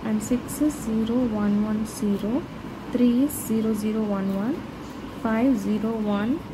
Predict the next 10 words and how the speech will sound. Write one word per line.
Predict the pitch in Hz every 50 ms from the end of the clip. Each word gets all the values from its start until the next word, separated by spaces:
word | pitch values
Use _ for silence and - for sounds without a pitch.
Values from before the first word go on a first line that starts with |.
| - - -
zero | 196 196 202 208 202 208 208
one, | 202 196 196 185 196 240 269
and | - 220 214 202
seven | - 233 208 208 214 220 220 240
is | 277 320 302 214 196
zero | 196 208 214 220 220 214 240
one | 277 294 240 208 202 202 208 233 262 247 196 185
one | 185 185 202 247 254 214 190
one. | 185 170 170 165 - - - - - - - - - - - - - - - - -
So | - - - 277 269 302 403